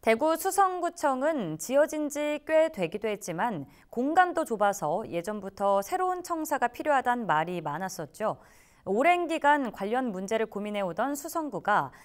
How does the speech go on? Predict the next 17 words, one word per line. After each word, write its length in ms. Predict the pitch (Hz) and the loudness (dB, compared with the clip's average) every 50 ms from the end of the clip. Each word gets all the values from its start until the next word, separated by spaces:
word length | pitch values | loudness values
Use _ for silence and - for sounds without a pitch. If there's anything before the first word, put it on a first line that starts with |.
| - _ - | -20 _ -8
최근 500 | - 254 233 208 247 269 262 220 - 160 | -4 -2 0 2 0 0 0 -2 -4 -6
신청사 680 | - - 349 349 349 339 - 359 320 311 311 - 285 269 | -6 -6 -6 -6 -6 -4 -4 -4 -4 -2 0 2 2 2
건립에 520 | 262 - - 175 175 170 170 160 160 151 | 0 0 -2 -2 -2 -2 -2 -2 -2 -4
시동을 380 | 147 - - 247 285 269 254 247 | -4 -6 -8 -6 -6 -4 -4 -4
걸었습니다. 640 | - 185 160 156 - - - 151 147 143 160 147 135 - - - - _ _ _ | -4 -4 -4 -4 -6 -8 -12 -10 -6 -2 -2 -2 -4 -4 -16 -20 -20 _ _ _
우선 400 | - 180 180 - 247 262 247 196 | -10 -6 -2 0 0 0 0 0
용역을 400 | 175 196 240 277 302 294 294 226 | 0 0 0 2 2 2 0 -2
통해 440 | - - 208 196 226 262 226 151 131 - - _ - | -4 -4 -8 -4 -2 0 -2 -2 -4 -8 -14 _ -2
연말까지 720 | 175 180 208 233 240 240 240 - 214 208 208 - 277 320 320 | -2 0 0 0 -2 0 2 2 2 2 2 0 -2 -2 -2
신청사 580 | 320 - 381 381 370 - 339 330 311 - 294 | -4 -8 -8 -8 -6 -4 -4 -4 0 0 0
후보지를 800 | 294 - - 359 - 349 339 330 - 254 214 214 190 165 143 143 - | -2 0 -4 -6 -2 -2 -2 0 0 0 0 2 2 0 0 -2 -4
결정할 480 | 185 185 180 180 - 180 180 196 208 | -4 -4 -4 -2 -4 -4 -2 -2 -2
예정인데요. 680 | 175 160 - 180 165 156 147 143 135 147 160 202 226 - - _ _ _ _ _ | -4 -4 -4 -4 -6 -6 -8 -8 -8 -6 -4 -4 -4 -6 -8 _ _ _ _ _
자세한 400 | - - 202 196 - 226 220 220 | -4 -2 -2 0 0 -2 -2 -2
내용 420 | 202 185 190 226 269 294 - 175 - | -2 0 0 0 0 0 -2 -4 -4
권미경 560 | - 202 220 240 262 285 277 285 269 262 233 | -4 -4 -2 -2 -2 -2 -2 -2 -4 -4 -4
기자입니다. 560 | 214 196 - 165 156 151 139 143 127 - - | -6 -8 -8 -8 -10 -10 -10 -12 -14 -14 -16